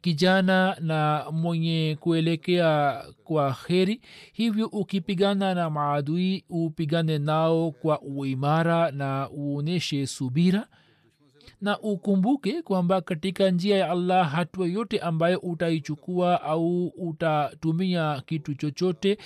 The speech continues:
na njaa na kiu na uchoyo ambayo utaipata, badala yake Mwenyezi Mungu atakujalia malipo mema, kwani Mwenyezi Mungu hapotezi malipo ya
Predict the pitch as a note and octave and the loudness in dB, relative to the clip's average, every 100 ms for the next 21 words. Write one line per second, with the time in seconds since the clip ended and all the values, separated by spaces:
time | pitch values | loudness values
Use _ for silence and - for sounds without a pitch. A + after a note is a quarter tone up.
0 | - - - E3+ E3 D#3+ D#3 D#3 D3 E3 | -16 -18 -6 0 2 2 0 0 2 6
1 | E3+ F3 F3 D#3 D3+ D3 D3 C#3+ C#3+ C#3 | 6 6 4 2 0 2 2 2 0 -4
2 | - A#2+ A#2+ B2+ _ - _ A2+ B2 C3 | -10 _ _ _ _ -20 _ _ _ _
3 | C3 _ _ _ _ _ - F#3 G3 G#3 | _ _ _ _ _ _ 0 2 4 4
4 | G#3 F3 E3 D#3 D#3+ D#3 F#3+ G3 G3 G3 | 0 0 -2 0 -2 0 4 6 6 4
5 | - E3 D3+ D#3+ E3+ F3 - E3+ D3+ D3+ | 0 -2 2 2 4 2 -2 -6 -2 0
6 | D3 C#3+ D#3+ E3 G3+ D#4 - - - F3 | 0 0 0 0 -2 -6 -10 -20 -10 0
7 | F#3+ G3 A3 A3 G#3 G3 F#3+ G3 G3 E3+ | 2 4 2 2 -2 0 0 0 0 0
8 | E3 F3+ E3 E3+ E3 F3+ F#3+ F3 D#3+ E3+ | 0 0 -2 0 2 2 2 0 0 -2
9 | E3 D#3+ D#3+ E3 C#4+ A3 G#3 G#3 G3+ G3+ | -2 -2 -2 -2 -4 -2 -2 -2 -2 -2
10 | G3+ F#3+ G3 F#3+ F#3+ D#3+ F3 - F#3 G3+ | -4 -2 -4 -2 -2 0 -2 -2 -4 -2
11 | A#3+ G3+ G3 E3 C#3+ F2 F3 D#3 D3+ F#3 | -4 -2 -2 -2 -4 -8 -6 -2 0 0
12 | A#3+ - D#3+ C#3 - D#3 D#3 D#3+ C#3+ C#3 | -2 -2 -2 -2 -6 -6 -2 0 2 0